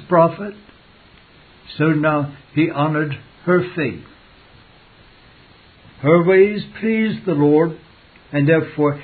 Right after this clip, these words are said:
He made her enemies to be at peace with her. And it came to pass at the seven years' end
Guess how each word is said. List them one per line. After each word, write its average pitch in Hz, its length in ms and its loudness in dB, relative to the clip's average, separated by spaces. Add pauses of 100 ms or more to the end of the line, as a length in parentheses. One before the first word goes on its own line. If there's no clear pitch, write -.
He 147 120 0
made 156 260 0
her 156 220 -2
enemies 131 680 -4 (160)
to 131 80 -8
be 131 220 -2
at 123 260 -8
peace 147 280 0 (120)
with 156 160 -4
her. 151 300 -4 (2000)
And 127 180 -4
it 156 180 0
came 196 300 2
to 202 100 -4
pass 180 560 -2
at 160 180 -10
the 175 100 -4 (120)
seven 175 320 -4
years' 175 500 0
end 165 500 -4